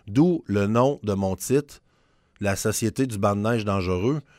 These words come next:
T'sais, on réglemente un banc de neige dans le cours d'école. Faut pas qu'il soit trop haut, faut pas qu'il y ait trop de pente, faut pas que les jeunes, euh, déboulent trop vite.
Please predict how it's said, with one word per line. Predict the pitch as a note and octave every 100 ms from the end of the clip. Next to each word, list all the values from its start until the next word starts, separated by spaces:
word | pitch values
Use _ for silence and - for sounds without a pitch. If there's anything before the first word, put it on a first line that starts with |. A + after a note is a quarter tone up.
| _
T'sais, | - C3+
on | A2+
réglemente | A2 A#2+ B2+ C3+ E3
un | B2+
banc | A#2 A#2
de | A#2+
neige | D3+
dans | A#2
le | G#2+
cours | A#2+ A2+
d'école. | G#2 C3+ C#3+
Faut | -
pas | G#2+
qu'il | D3+
soit | - B2
trop | B2 B2 B2 E3
haut, |
faut | F#3+ A2+
pas | C#3+
qu'il | C3
y |
ait | A#2+
trop | A#2+
de | G#2+
pente, | - C3+ D#3+
faut | C3
pas | A2
que | C3
les | B2 A#2+ A2
jeunes, | C3 D3 C3 B2
euh, | A2+ G#2+ G#2+
déboulent | G2+ A2+ C#3
trop | A#2+ A#2
vite. | A2 B2+ -